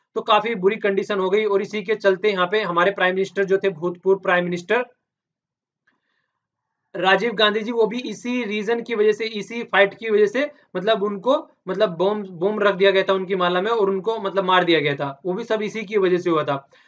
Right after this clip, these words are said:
तो मतलब country के leader तक का इन्होंने नहीं छोड़े हैं, तो इतनी बुरी condition यहाँ पे बन गई थी। तो वो सब चीजें हो गई थी। तो आज की date में वहाँ पे settlement करने की कोशिश की जा रही है।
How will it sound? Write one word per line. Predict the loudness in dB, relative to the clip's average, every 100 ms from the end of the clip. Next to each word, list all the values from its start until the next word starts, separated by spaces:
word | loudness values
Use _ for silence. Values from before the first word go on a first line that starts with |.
| _ -2
तो |
मतलब | -2 -2 -2 -2
country | -4 -6 -2
के | -2
leader | -2 -2 -4
तक | -4 -6 -4 -2
का |
इन्होंने | 0 0 2
नहीं | 2 2
छोड़े | 2 2
हैं, | 0 -2
तो | -4
इतनी | -4 0
बुरी | 0 2
condition | 0 -2 -2 -2
यहाँ | 0
पे | 0
बन | -2
गई | -2 -4
थी। | -4 -8 _ _ _ _ -10
तो | -4
वो | -2
सब | -2
चीजें | -4 -4 0
हो | 2
गई | 0 -2
थी। | -4
तो | -4
आज | 2 2 2
की | -2
date | -2
में | 0
वहाँ | 0
पे | 0
settlement | -2 0 2 0 0
करने | -2 0 -2
की |
कोशिश | 0 -2 -2
की | -6
जा | 0 0
रही |
है। | 2